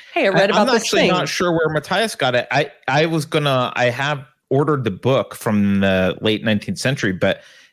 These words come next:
Speaker 2: mass formation might be that old. I'm not sure, 'cause he doesn't say, "I've termed it, it's a neologism." He just talks about it like it's a thing, and he references the book.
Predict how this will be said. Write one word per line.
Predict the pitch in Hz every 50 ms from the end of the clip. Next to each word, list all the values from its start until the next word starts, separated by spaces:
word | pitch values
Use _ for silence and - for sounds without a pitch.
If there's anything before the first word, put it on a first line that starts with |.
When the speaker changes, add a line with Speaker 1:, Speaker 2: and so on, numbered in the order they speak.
| _
Speaker 2:
mass | - 110 120 135 175 180
formation | - - 139 135 143 147 - 127 107 101
might | 101 107 131 139 - 107 -
be | - 110 117 127 117 98 92 90 90 - _ _ _ _ _ _ _ _ _ _ _ _ _ _ _ _ _ -
that | 104 101 117 104 110 107
old. | 110 117 107 82 78 76 76
I'm | 92 120 131
not | 131 117 101 -
sure, | - - - 123 120 95 82 - - _ _ -
'cause | 151 131 -
he | - 139
doesn't | 180 185 - 147 -
say, | - - - 151 147 135 117 107
"I've | - - 117 127 117 104 98 - -
termed | - - 123 127 135 131 107
it, | 104
it's | 98 98 - 107
a |
neologism." | 98 101 104 104 104 98 95 92 95 104 98 95 90 - 92 90 107 - - _ _ _ _
He | - 110
just | 101 110 - -
talks | - - 120 - -
about | - 101 90 90
it | 85 69
like | 98 98 92 101
it's | 85 -
a | -
thing, | - - 123 143 151
and | 107 95
he | 98 98
references | 98 101 110 - 120 107 - 104 95 90
the | 101 98
book. | 127 131 - - -